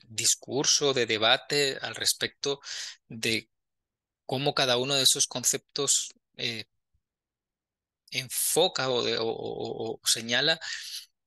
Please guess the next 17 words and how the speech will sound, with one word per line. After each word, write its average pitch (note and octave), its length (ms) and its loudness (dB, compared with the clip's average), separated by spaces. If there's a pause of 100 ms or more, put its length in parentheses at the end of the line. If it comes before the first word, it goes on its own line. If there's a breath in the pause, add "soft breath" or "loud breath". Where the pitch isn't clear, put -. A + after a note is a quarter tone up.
(140)
aspectos B2+ 580 0
que D3+ 100 -2
son D3 300 0
mucho B2+ 320 -4
más, C#3+ 480 0 (320)
eh, C3 280 -8 (720)
digamos, B2 400 -4
profundos D3+ 880 2
del A2+ 200 -2
problema C3 580 0 (420 loud breath)
o - 140 -2
superficiales, G#2+ 1120 2
¿ok? B2 160 -6 (1300)
Desde B2+ 300 2
luego, C#3 440 2
en, B2+ 320 -6 (140)
eh, A2+ 400 2